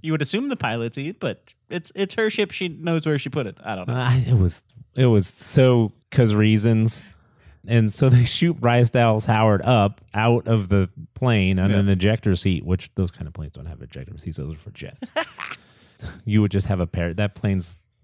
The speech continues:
Speaker 2: old. No, anyway. Anyway, and, and then they crash into the ice.
Speaker 1: Yep.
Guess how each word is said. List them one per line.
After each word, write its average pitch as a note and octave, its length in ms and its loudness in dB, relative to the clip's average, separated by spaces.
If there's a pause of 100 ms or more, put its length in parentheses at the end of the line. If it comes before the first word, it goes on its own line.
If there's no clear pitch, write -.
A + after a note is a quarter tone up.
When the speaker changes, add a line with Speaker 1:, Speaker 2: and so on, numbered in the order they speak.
(100)
Speaker 2:
old. E2 320 -6
No, F2 80 -6
anyway. D2 300 -10 (200)
Anyway, A#2 360 2 (340)
and, B2 340 2
and A#2+ 500 0
then A#2+ 460 0
they B2 160 0
crash B2+ 380 -2
into A#2 200 0
the G2 380 0
ice. F2+ 500 -4
Speaker 1:
Yep. G2 200 -10